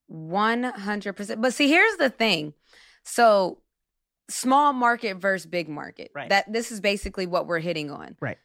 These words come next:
Speaker 1: With how the N B A is trending, is it even possible, you use the word parity, is that even possible at this
Speaker 2: I, I
Speaker 1: point
Speaker 2: don't know.
Speaker 1: with
Speaker 2: It
Speaker 1: the way the N B A is trending? I mean,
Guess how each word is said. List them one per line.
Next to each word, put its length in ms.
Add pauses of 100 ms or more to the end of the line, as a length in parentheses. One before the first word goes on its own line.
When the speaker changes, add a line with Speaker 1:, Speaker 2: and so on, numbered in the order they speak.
(720)
Speaker 1:
With 340
how 480 (180)
the 220
N 160
B 220
A 200
is 160
trending, 640 (1040)
is 220
it 120
even 280
possible, 960 (160)
you 140
use 180
the 100
word 260
parity, 540 (260)
is 200
that 400
even 160
possible 600
at 140
this 180
Speaker 2:
I, 60
I 20
Speaker 1:
point 260
Speaker 2:
don't 120
know. 240
Speaker 1:
with 140
Speaker 2:
It 60
Speaker 1:
the 100
way 420
the 180
N 200
B 180
A 140
is 160
trending? 400
I 80
mean, 220